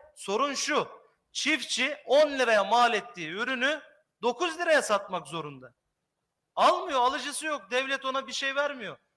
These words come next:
Toprak Mahsulleri Ofisi fiyat açıklıyor aşağısında. Trabzon'da, ben Trabzonluyum. Fındık fiyatı açıklıyor. Geçen seneden yarım dolar düşük.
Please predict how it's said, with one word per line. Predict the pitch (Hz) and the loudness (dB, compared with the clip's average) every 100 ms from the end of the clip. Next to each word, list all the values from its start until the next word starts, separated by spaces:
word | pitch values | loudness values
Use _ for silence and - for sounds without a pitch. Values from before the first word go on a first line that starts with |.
| _ | _
Toprak | 240 277 269 269 | -2 0 2 2
Mahsulleri | 262 240 240 226 233 | 2 0 0 -6 -2
Ofisi | 226 233 226 202 | -2 -2 -8 -12
fiyat | 208 262 254 | -2 -2 0
açıklıyor | 220 - - 226 269 | -4 -8 -12 -2 0
aşağısında. | 240 - 240 233 233 233 180 - - _ _ _ _ _ _ | 0 0 -2 -2 -6 -2 -2 -4 -14 _ _ _ _ _ _
Trabzon'da, | 226 277 - 214 233 202 175 | 4 4 4 2 -2 -2 0
ben | 233 247 | 0 0
Trabzonluyum. | 254 262 247 196 180 147 127 - | 2 4 2 0 -6 -8 -14 -8
Fındık | 285 302 311 | -6 -4 -4
fiyatı | 269 254 226 | 0 0 2
açıklıyor. | 208 202 185 196 269 | 0 -2 -8 -8 -6
Geçen | 240 247 277 254 | -4 -2 0 0
seneden | 233 226 247 | -2 -2 -4
yarım | 233 233 254 240 | -2 -2 -2 -4
dolar | 202 214 233 | -8 -6 -8
düşük. | 202 - - | -12 -18 -20